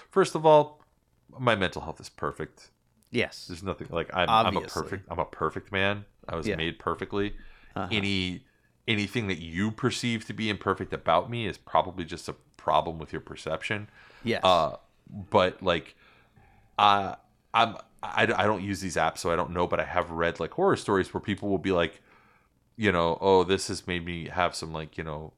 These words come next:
Speaker 1: thoughts about taking my own life." And then the machine will just be like, "Oh, I'm sorry about that." <laughs> Just, like, log off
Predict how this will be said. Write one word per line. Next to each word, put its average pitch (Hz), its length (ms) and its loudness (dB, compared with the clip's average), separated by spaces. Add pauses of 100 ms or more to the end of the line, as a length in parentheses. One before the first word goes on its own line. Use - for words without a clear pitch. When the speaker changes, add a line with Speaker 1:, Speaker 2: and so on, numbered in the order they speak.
(120)
Speaker 1:
thoughts 82 320 4
about 87 180 -2
taking - 260 -8
my 76 120 -2
own 76 140 -4
life." 80 420 -4 (420)
And 101 180 4
then 95 120 2
the 95 80 0
machine 95 360 0
will 92 100 0
just 82 180 -10
be 92 80 2
like, 80 160 -2 (320)
"Oh, 107 360 2 (840)
I'm 98 140 -2
sorry 92 320 4
about - 280 -8 (260)
that." 165 160 6
<laughs> - 0 -
Just, 135 240 0
like, 117 160 4
log 104 280 8
off 110 640 6